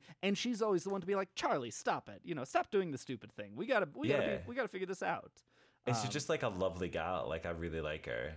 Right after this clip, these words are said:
Speaker 1: Yeah.
Speaker 2: I love Carrie. Um, and then there's Paul.
Speaker 1: And then there's Paul, who just says what's
Speaker 2: Right.
Speaker 1: on his mind, and it's so delightful.
Speaker 2: Paul, p-, potentially one of my favorite characters in cinema. Like,
Speaker 1: Ugh.
Speaker 2: he definitely owns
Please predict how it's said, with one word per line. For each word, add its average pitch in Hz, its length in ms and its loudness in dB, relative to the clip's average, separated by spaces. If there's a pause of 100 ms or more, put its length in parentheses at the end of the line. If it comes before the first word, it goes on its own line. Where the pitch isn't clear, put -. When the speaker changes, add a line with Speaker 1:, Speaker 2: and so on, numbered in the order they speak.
Speaker 1:
Yeah. 131 300 0
Speaker 2:
I 85 40 -8
love 76 280 -4
Carrie. 62 440 -6 (240)
Um, 85 320 -4 (160)
and 104 220 -4
then 90 180 -2
there's 85 200 -4
Paul. - 340 -10 (160)
Speaker 1:
And 156 100 0
then 170 100 0
there's 123 180 2
Paul, 233 460 2
who - 120 0
just 233 280 -10
says 220 280 -4
what's 220 240 -2
Speaker 2:
Right. 196 100 -2
Speaker 1:
on 214 60 -6
his 196 180 -12
mind, 285 440 -4
and 254 120 -4
it's 254 220 -10
so 240 240 2
delightful. 151 760 0 (300)
Speaker 2:
Paul, 120 540 2
p-, - 220 -10
potentially 101 400 -4
one 101 80 -2
of - 40 -2
my 87 80 0
favorite 82 300 -2
characters 76 340 -4
in 78 60 -8
cinema. - 460 -8 (280)
Like, - 180 0
Speaker 1:
Ugh. 180 80 -6 (880)
Speaker 2:
he 117 200 -2
definitely 110 840 -2
owns 80 480 -2